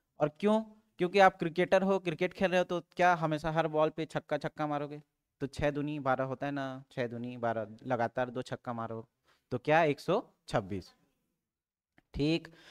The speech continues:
याद कैसे करोगे, विश्व प्रसन्नता सूचकांक। एकदम हैप्पी हो, क्यों हैप्पी हो, क्योंकि आज ने आप बहुत रन बनाया है। कौन कौन सा, छक्का छक्का मारा है, तो एक सौ छब्बीस। है ना? दो बार सिक्स मारोगे तो क्या, छह दूनी बारह।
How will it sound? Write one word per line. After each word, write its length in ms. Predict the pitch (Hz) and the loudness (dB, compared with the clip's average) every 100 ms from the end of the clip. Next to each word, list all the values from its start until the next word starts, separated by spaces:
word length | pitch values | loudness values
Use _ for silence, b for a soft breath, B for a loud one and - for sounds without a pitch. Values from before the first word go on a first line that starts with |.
| b b b b - | b b b b 2
याद 240 | 143 175 - | 10 10 8
कैसे 220 | 185 196 | 2 2
करोगे, 420 | 190 190 190 196 | 2 2 4 2
विश्व 520 | 175 151 208 - 208 208 | 2 2 0 2 0 2
प्रसन्नता 640 | 175 170 160 151 160 196 | 0 0 0 2 4 4
सूचकांक। 420 | - 156 123 107 | 4 -4 -4 -2
एकदम 340 | 147 180 214 202 | 0 4 4 8
हैप्पी 360 | 196 - 196 | 6 4 -2
हो, 120 | 156 113 | 0 -2
क्यों 280 | - 208 220 | -2 2 4
हैप्पी 280 | 208 208 | 4 2
हो, 120 | 208 208 | 0 0
क्योंकि 280 | 202 196 196 | -2 2 6
आज 280 | 185 - - 165 | 6 4 -12 -6
ने 140 | 185 | 0
आप 300 | 180 180 175 - | 4 4 2 -2
बहुत 240 | 160 175 | 0 2
रन 200 | 180 180 | 2 2
बनाया 260 | 175 175 170 | 2 2 2
है। 200 | 170 160 - | 0 -6 -4
कौन 180 | 165 175 | -4 -2
कौन 140 | 175 | -2
सा, 140 | 202 254 | 0 -2
छक्का 420 | - 147 - 165 | -2 -4 0 0
छक्का 300 | 175 165 170 | 0 -2 0
मारा 200 | 170 175 | 2 2
है, 120 | 196 b b b - | 0 b b b -2
तो 80 | 165 | 4
एक 180 | 165 165 | 4 2
सौ 220 | 190 262 - - _ _ _ | 2 2 0 -20 _ _ _
छब्बीस। 520 | - 127 110 101 - - _ _ _ _ _ _ - | 0 0 0 -6 -8 -20 _ _ _ _ _ _ -4
है 80 | 175 | 0
ना? 240 | 156 101 120 | 0 -2 -6
दो 200 | 135 165 | -2 4
बार 160 | 175 | 4
सिक्स 260 | 165 170 170 | 4 -2 -4
मारोगे 300 | 165 165 165 | -2 -2 -2
तो 120 | 156 | -6
क्या, 160 | 135 180 | -4 -4
छह 180 | - 139 | -4 -4
दूनी 280 | 143 196 - _ 117 | -4 -6 -10 _ -4
बारह। 220 | 98 | -4